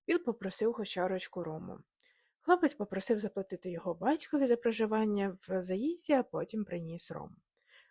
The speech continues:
Капітан випив і почав розповідати, що скоро отримає чорний знак, бо на його слід уже натрапили.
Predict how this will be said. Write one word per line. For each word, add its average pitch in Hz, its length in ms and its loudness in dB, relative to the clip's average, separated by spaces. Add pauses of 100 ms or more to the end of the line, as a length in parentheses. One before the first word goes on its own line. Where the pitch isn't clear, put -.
Капітан 226 360 2
випив 359 320 4
і 311 100 6
почав 240 340 -2
розповідати, 233 800 -2
що 196 320 2
скоро 196 300 2
отримає 175 420 -2
чорний 165 400 -6
знак, 202 520 -2 (480)
бо 196 80 4
на 185 100 4
його 180 260 2
слід 302 380 0
уже 196 220 -2
натрапили. 190 600 -4